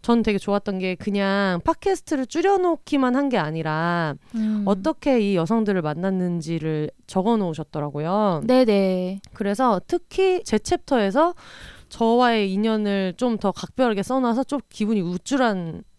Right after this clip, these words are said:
Speaker 1: 부분이 있었어요. <laughs> 다른 분들 조금 공적으로 썼는데 난 좀 사적인 내용이 많아가지고 파워 관종으로서 기분이 너무 좋더라고요. 그래서 너무 신이 났는데 어, 제가 그걸 보고 깜짝 놀란 게 저는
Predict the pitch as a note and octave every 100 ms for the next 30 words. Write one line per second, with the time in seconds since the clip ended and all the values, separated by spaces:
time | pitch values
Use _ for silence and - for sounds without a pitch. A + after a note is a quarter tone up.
0 | _ - F3+ F#3+ C#3+ D3 - C#3 C#3+ G3+
1 | A3+ C#4+ D#4+ - D#4+ - - F#4+ - C#3
2 | - A#3 - A#3+ - D#4 D4 - G3+ A#3
3 | B3+ B3 A#3+ D4+ D4 A#3+ G3+ G#3 C#4 C4
4 | B3 C#4 C#4+ C4 C4+ C#4 F#3 G3+ A#3 G#3
5 | F#4 G4 F#4 C#4 G3+ G3+ F#3 D#3+ E3 E3
6 | F3 D4 F#4 - - F5+ E5 C#5+ C5 D#4
7 | D#4 F#3 F3 G3 F#3+ F#3 - F3+ A3 A3+
8 | G#3 D#3 D#3 - G#3+ G3 D3+ D3 D3+ E3
9 | D3+ D3+ D#3 D#3 E3+ - E4 B3+ D#3+ D#3+
10 | F#3+ B3+ F#3+ C#3 - - - - - -
11 | A3+ A3+ A3 C4 - A#3+ A#3 A#3+ E4+ G4
12 | D#4+ C4+ C4+ - A3+ C#4 F4+ B3+